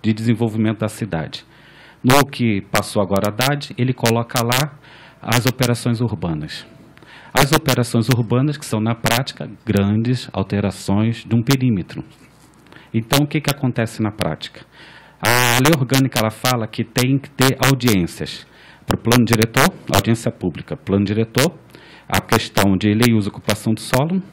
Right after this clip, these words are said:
e a questão orçamentária, toda vez que não se aplica a lua. Então, essas são as três po-, é, e, e plano de metas. Então, tudo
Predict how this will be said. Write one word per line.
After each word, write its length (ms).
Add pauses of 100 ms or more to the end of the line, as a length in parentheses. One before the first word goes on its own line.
e 80
a 60
questão 540
orçamentária, 760
toda 160
vez 180
que 100
não 60
se 140
aplica 400
a 20
lua. 340 (380)
Então, 280 (100)
essas 180
são 160
as 140
três 240
po-, 180 (600)
é, 220 (460)
e, 300
e 60
plano 200
de 80
metas. 480
Então, 280
tudo 320